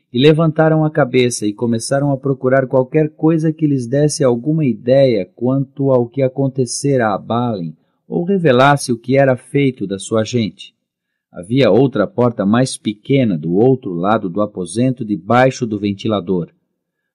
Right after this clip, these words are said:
Viram então que junto de ambas as portas estavam espalhados muitos ossos, e entre eles espadas partidas, cabeças de machados e escudos e capacetes fendidos.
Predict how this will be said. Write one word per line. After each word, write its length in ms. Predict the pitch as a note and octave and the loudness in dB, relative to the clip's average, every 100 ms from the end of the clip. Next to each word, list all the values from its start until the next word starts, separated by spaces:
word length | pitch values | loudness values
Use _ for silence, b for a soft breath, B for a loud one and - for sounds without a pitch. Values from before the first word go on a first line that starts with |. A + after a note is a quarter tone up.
| - | -2
Viram 300 | C#3 F#3 E3+ | 2 4 4
então 360 | C#3 D#3 F3 | 2 2 0
que 160 | E3+ C#3 | 0 -4
junto 320 | A2+ D#3 D#3+ B2 | -2 -2 0 -2
de 160 | A2+ | 0
ambas 300 | C#3 D#3+ C#3+ | 2 0 0
as 160 | B2+ - | -2 -4
portas 500 | - C3+ D#3 D#3+ B2 | 0 0 0 -2 -4
estavam 480 | A2+ - C3+ B2+ A#2 | -6 -2 0 0 -2
espalhados 760 | - A2+ G#2 A#2+ C3+ B2+ A2+ | -2 -2 0 2 0 -2 -4
muitos 580 | A2 C#3 D#3 C3+ A2 F#2+ | -2 0 0 -2 -6 0
ossos, 600 | B2 A#2+ - - - - _ _ _ - | 2 0 -2 -18 -20 -20 _ _ _ -6
e 160 | D3+ A2 | -2 -2
entre 360 | A2 A#2+ A2+ | -2 0 2
eles 420 | A#2 C3 C3 - _ _ _ | 2 0 -2 -8 _ _ _
espadas 720 | - - - B2+ B2 A2 F#2 - | -16 -16 -4 0 2 0 -6 -6
partidas, 840 | F2+ F#2 - C3+ C3 G2+ E2+ - _ _ _ | -8 -8 -6 -2 -2 -4 -8 -12 _ _ _
cabeças 600 | F#2+ F#2 A2+ D3+ - A2+ | -12 -4 2 2 0 -6
de 120 | G2 G#2 | -4 -2
machados 760 | F#2 - - B2+ C#3 B2+ G#2+ | -2 -4 -2 0 0 0 -4
e 100 | G#2 | -4
escudos 760 | G2+ - - - D#3+ D3+ C#3+ A2+ | -4 -4 -10 0 2 2 0 -2
e 60 | |
capacetes 880 | A2+ A#2+ A2+ A2 - B2 A#2+ A#2 - | -4 -4 -4 -4 -2 -2 -2 -6 -10
fendidos. 880 | - A2+ G#2+ G2 A#2 A#2 A2 - - | -6 -4 -2 0 -2 -4 -10 -20 -20